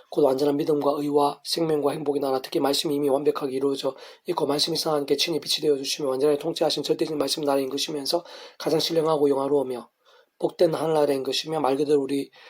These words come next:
하나님의 백성들이 영원히 거하고 상상도 못할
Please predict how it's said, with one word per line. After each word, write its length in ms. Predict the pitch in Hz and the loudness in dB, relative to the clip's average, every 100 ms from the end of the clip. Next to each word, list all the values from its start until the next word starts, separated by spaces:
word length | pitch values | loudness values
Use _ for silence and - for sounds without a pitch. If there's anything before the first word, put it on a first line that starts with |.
| - | -10
하나님의 280 | - 165 147 | 0 0 2
백성들이 360 | 143 - 147 143 | -2 -2 0 2
영원히 240 | 147 147 | 2 0
거하고 540 | 139 135 139 143 - - _ | 0 0 0 0 -2 -6 _
상상도 480 | - 170 170 147 135 | -6 -2 0 2 0
못할 360 | 135 151 151 | 0 -2 -2